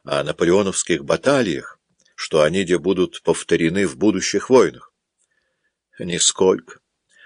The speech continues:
ответил он. «Наполеоновские баталии повторяются постоянно, тем более в эту войну. Ведь Гинденбург — живое воплощение наполеоновского духа».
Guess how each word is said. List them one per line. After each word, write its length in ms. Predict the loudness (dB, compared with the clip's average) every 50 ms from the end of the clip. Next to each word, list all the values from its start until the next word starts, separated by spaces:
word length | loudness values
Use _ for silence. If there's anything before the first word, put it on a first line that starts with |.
| -16 -6
ответил 460 | -4 -4 0 0 0 0 0 -4 -4
он. 320 | -2 -2 -2 -2 -2 -6 _ _ _ _ _ _ _ _ _ _ -20 -20 -20 _ -6
«Наполеоновские 880 | -4 0 4 6 6 8 6 6 6 2 0 0 2 6 6 6 6
баталии 540 | 6 4 2 4 2 2 4 6 6 6 6
повторяются 840 | 4 2 -2 0 2 2 2 4 4 6 4 4 2 0 -2 -2 -2
постоянно, 800 | -2 -4 -2 -2 0 2 4 4 6 4 4 2 2 0 -2 -2
тем 260 | 0 -2 -2 0 2
более 320 | 2 4 4 6 4 6
в 80 | 6 6
эту 300 | 4 4 4 0 0 4
войну. 460 | 4 4 4 2 0 -4 -6 -6 -8 _ _ _ _ _ _ _ _ _ _ _ _ _ _ _ _ -12
Ведь 240 | -12 -12 -12 -12 -16 -10
Гинденбург — 1040 | -2 0 2 2 0 0 -2 -2 -2 -2 -2 0 0 0 0 0 -4 _ -20 -20 _ _ _ _ _ _ _ _ _ _ _ _ _ _ _ _ _
живое 440 | -8 -4 -2 2 4 4 4 4 4
воплощение 1000 | 2 2 0 2 0 0 2 2 0 2 4 4 4 4 2 0 2 0 0 -2 _ _ _ _ _ _ _ _ _ _
наполеоновского 1080 | -6 -6 -6 -2 -2 -2 2 2 2 2 2 0 -2 -4 -6 -6 -4 -6 -4 -4 -4
духа». 440 | -6 -6 -10 -12 -12 -14 -20 -20 _